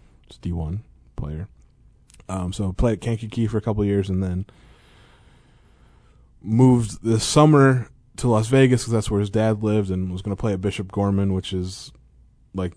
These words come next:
the legit team in Nevada. Um, and then their season was sort of kind of up in the air, so he ended up transferring again to A Z Compass Prep, played with Ty Ty Washington, got to play a national schedule, um,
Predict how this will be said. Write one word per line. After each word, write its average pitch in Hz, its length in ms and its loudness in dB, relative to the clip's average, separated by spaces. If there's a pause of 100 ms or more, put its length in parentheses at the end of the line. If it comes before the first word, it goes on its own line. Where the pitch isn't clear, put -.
the 98 140 -2
legit 92 480 -4
team 92 260 -4
in 87 140 -2
Nevada. 90 460 -6 (840)
Um, 80 460 -18 (1700)
and 101 100 -6
then 95 300 -6 (580)
their 127 180 4
season 139 600 2
was 120 100 -6
sort 131 200 0
of 123 200 -4
kind 123 180 0
of 123 120 0
up 123 120 -2
in 120 60 0
the 120 80 0
air, 123 160 0
so 110 160 -4
he 92 260 -4
ended 90 220 -8
up 87 300 -12
transferring 92 380 -6
again 92 280 -2
to 92 260 -6
A 90 140 -2
Z 90 140 -4
Compass - 300 -8
Prep, 147 280 0
played 104 180 -4
with 92 100 -6
Ty 101 160 -6
Ty 95 160 -4
Washington, 95 600 -6 (840)
got 95 220 -4
to - 140 -20
play 101 180 -2
a 95 40 -2
national 101 380 -4
schedule, 92 640 -6 (520)
um, 82 500 -10